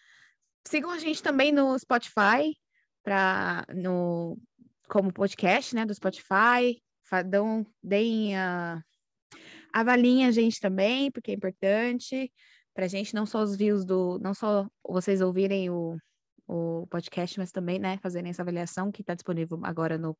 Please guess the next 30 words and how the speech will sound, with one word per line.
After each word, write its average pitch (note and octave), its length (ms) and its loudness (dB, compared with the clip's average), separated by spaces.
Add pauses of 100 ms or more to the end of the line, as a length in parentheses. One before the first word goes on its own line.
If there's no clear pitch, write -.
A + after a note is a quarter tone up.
(100)
no E3+ 180 -4
Spotify. F#3+ 560 -2 (800)
Semana A#3 200 4
que A#3 80 -4
vem A3+ 180 6
a C4 60 6
gente A#3 160 2
vai A#3 100 2
falar G#3+ 420 2 (540)
justamente C#4 400 -4
sobre A#3+ 220 0
coisas C4+ 280 0
que C4+ 100 -4
não, B3+ 240 4
que - 180 -6
não B3+ 140 0
funcionam C4 340 0
pra A#3+ 140 2
gente A3 260 0
em G3+ 60 2
livros, G#3+ 360 0
foi, G#3 180 -2
coisas G#3+ 320 -4
que - 120 -10
são, G#3 360 -2
que G#3 120 -6
a - 20 0
gente G3 200 -4
não G3+ 140 0
gosta, G3 560 4